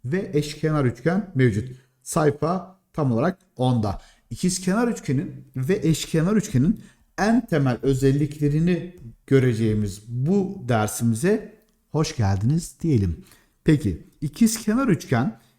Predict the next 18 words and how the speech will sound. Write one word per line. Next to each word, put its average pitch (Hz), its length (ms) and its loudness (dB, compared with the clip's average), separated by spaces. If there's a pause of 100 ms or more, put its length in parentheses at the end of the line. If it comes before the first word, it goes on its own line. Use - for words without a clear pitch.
(200)
iki 226 240 2
kenar 135 380 2
uzunluğu 165 680 0 (320)
eşit 160 440 2
olan 95 400 -2
üçgenlerdir. 92 720 -4
Yani 117 280 0
bu 175 80 -2
kenar 123 300 -2
uzunluğu 107 600 -2 (260)
bu 147 100 0
kenar 104 280 -2
uzunluğuna 98 580 -2
eşit. 131 340 -4 (380)
Aynı 254 280 6
zamanda 117 640 2 (260)
bu 147 540 2
uzunluklara 147 960 2